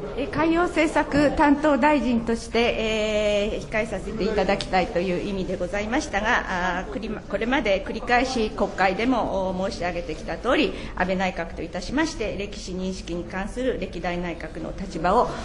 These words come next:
お、全体として引き継いでおりまして、今後とも引き継いでまいります。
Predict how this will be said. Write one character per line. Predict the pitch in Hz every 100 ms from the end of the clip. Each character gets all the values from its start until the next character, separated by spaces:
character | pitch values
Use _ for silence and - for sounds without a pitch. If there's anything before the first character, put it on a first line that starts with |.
| -
お、 | 180
全 | 196 196
体 | 190 190
と | -
し | -
て | 285
引 | 370
き | 240
継 | 226
い | 196
で | 160
お | 175
り |
ま | 175 190
し | -
て、 | 233 -
今 | 180
後 | 175
と | -
も | 220 247
引 | -
き | 147
継 | 170
い | 151
で | -
ま | 147
い | -
り |
ま | -
す。 | - -